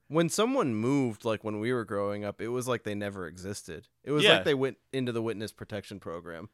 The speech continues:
Speaker 2: So it would be hard to stay. You'd have
Speaker 1: Right,
Speaker 2: to
Speaker 1: right.
Speaker 2: really put in effort. Like, if Cameron and Ferris were to stay friends,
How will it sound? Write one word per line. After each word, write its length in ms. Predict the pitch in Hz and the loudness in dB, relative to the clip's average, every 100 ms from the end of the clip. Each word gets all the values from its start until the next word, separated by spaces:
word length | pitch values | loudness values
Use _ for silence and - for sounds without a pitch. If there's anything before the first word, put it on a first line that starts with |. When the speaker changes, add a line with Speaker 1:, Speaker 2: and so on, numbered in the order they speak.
| _ | _
Speaker 2:
So 240 | - 190 214 | 0 2 4
it 100 | 226 | 0
would 160 | 226 | -2
be 140 | 202 208 | 0 4
hard 520 | 196 247 107 90 - | 6 6 4 0 -6
to 100 | 131 | -4
stay. 340 | - 135 135 117 | 0 2 2 0
You'd 160 | 156 | 6
have 160 | 175 170 | 8 8
Speaker 1:
Right, 40 | 151 | 6
Speaker 2:
to 80 | |
Speaker 1:
right. 140 | 147 104 | 2 2
Speaker 2:
really 260 | 123 135 | 2 2
put 220 | 127 143 131 | 2 2 2
in 140 | 123 | 4
effort. 360 | 131 - 104 92 | 2 0 -2 0
Like, 320 | 110 107 107 | 2 2 0
if 160 | 110 | -4
Cameron 540 | - 127 123 123 120 113 | -4 -2 0 0 0 0
and 220 | 107 104 | -2 -2
Ferris 360 | 113 110 104 - | 0 0 0 -4
were 120 | 104 | -6
to 80 | 98 | -6
stay 320 | - 104 98 | -4 -2 -2
friends, 800 | - 110 110 101 98 98 - | -2 0 0 0 -2 -6 -8